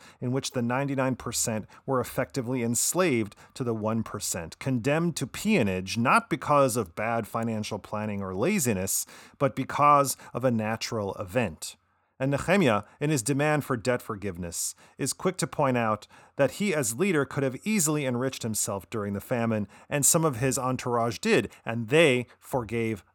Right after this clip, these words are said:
the debt to set an example. Quote, "From the day he charged me to be their satrap in the land of Judah, and from the twentieth year to the thirty-second year of King Artaxerxes, twelve years,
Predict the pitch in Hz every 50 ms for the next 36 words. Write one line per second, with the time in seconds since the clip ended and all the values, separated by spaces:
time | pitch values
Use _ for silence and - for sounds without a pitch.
0 | _ - 104 87 - 113 104 85 - - - _ _ _ - 113 - - 107 98
1 | 87 - - 107 101 95 90 85 110 104 95 92 - - - - - _ _ _
2 | - - 208 190 147 - - - _ _ _ _ _ _ _ _ _ _ _ _
3 | _ - 170 170 170 165 139 185 196 180 156 175 - - - 175 170 170 - 160
4 | 170 165 - 160 151 160 156 147 143 - - 147 135 139 - - 151 143 - 139
5 | 123 113 - - 120 127 135 135 131 123 107 98 95 110 131 127 127 131 127 120
6 | 120 117 107 - 117 101 - - - 147 151 143 120 - - 120 131 156 151 110
7 | 104 98 98 - - 160 160 147 127 110 - - 160 151 - 139 123 123 131 139
8 | 139 123 107 - - - 135 113 110 123 120 - - 110 98 87 98 156 170 151
9 | - - 156 139 - - - 202 208 190 165 165 170 175 170 165 - -